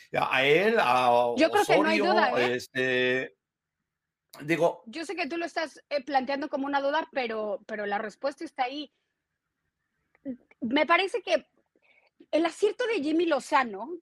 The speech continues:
Speaker 2: de, de conocer al jugador del fútbol mexicano es, hay que recordar la carrera que tuvo como jugador y que muchos de ellos la admiran y que conoce a la perfección la,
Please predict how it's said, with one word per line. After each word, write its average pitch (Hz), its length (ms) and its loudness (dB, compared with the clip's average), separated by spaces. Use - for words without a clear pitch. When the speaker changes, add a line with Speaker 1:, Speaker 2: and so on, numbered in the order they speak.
Speaker 2:
de, 240 240 -6
de 233 160 -6
conocer 277 380 -2
al 349 100 -2
jugador 262 540 -4
del 262 200 -6
fútbol 262 280 -6
mexicano 262 440 -2
es, 262 300 -4
hay 269 140 2
que 349 100 0
recordar 262 320 -2
la 285 140 0
carrera 294 320 0
que 277 100 -2
tuvo 285 260 -4
como 233 220 -2
jugador 214 560 -6
y 262 120 -10
que 262 120 -2
muchos 302 380 -4
de 294 100 2
ellos 277 220 -4
la 254 100 -2
admiran 240 380 -4
y 262 60 -18
que 254 140 -6
conoce 302 400 2
a 415 40 6
la 359 100 2
perfección 277 600 -4
la, 294 200 -2